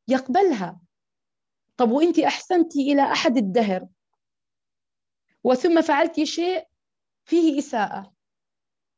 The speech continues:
سيقلب يديه إلى أسفل، يقول: "ما عملتي لي شيء". ينكر الكثير لأجل هذا الصغير. الآن إحنا نتكلم عن العكس، الله يغفر الكثير لأجل الشيء الصغير،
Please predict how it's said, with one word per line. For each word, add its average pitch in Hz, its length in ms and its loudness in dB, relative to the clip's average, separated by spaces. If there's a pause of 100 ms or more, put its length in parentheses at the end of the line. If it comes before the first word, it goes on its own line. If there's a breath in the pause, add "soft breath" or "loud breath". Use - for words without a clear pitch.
(120)
سيقلب 269 640 0
يديه 285 580 2
إلى 262 200 0
أسفل، 320 220 -4
يقول: 262 280 -2
"ما 262 100 -2
عملتي 233 420 -6
لي 190 120 -10
شيء". 190 260 -10 (1500 loud breath)
ينكر 330 460 4
الكثير 302 600 4
لأجل 320 320 2
هذا 285 180 0
الصغير. 208 500 -4 (1400)
الآن 269 260 2
إحنا 277 180 0
نتكلم 240 520 -2
عن 208 120 -6
العكس، - 720 -12 (920 soft breath)
الله 269 360 4
يغفر 320 400 2
الكثير 294 920 0
لأجل 233 320 -2
الشيء - 340 -4
الصغير، 208 560 -6